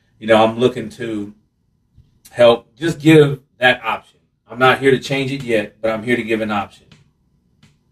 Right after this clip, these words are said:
Here shortly, I will, uh, start forcing my hand upon people. Just kidding. But, um,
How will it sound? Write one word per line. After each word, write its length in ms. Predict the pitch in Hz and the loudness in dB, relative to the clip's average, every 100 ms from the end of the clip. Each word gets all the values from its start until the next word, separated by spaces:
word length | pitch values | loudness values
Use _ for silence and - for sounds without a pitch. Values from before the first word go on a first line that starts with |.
| _ | _
Here 220 | - 123 120 | -2 0 0
shortly, 520 | - 120 107 98 95 | -2 -6 -6 -8 -10
I 120 | 95 | -8
will, 420 | 95 101 95 90 - _ _ _ _ _ _ | -8 -10 -10 -12 -16 _ _ _ _ _ _
uh, 120 | - - | -20 -4
start 280 | - 98 | 2 2
forcing 520 | - - 113 98 104 95 | 0 -10 -10 -10 -16 -18
my 180 | 92 | -16
hand 420 | 90 113 110 113 120 | -10 -6 -4 -6 -10
upon 300 | 110 113 104 | -8 -8 -6
people. 400 | 110 107 110 101 | -10 -10 -12 -14
Just 160 | 90 - | -20 -20
kidding. 200 | 78 _ _ _ _ _ | -20 _ _ _ _ _
But, 240 | 110 110 107 | 6 6 4
um, 400 | 107 104 92 | 0 -4 -6